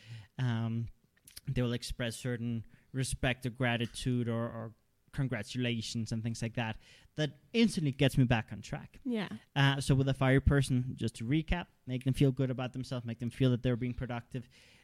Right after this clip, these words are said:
Speaker 1: make them feel that they're making a difference. Uh,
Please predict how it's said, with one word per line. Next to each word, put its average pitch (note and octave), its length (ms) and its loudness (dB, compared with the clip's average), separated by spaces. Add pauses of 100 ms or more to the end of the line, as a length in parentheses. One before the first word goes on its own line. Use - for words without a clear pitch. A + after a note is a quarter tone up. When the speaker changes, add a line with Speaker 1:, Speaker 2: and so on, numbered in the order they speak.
Speaker 1:
make B2 200 -4
them A#2 120 -2
feel B2+ 220 -2
that A#2+ 300 -2 (240)
they're C3 100 8
making B2+ 380 6
a B2 60 -2
difference. A#2+ 680 -6 (440)
Uh, A#2 400 4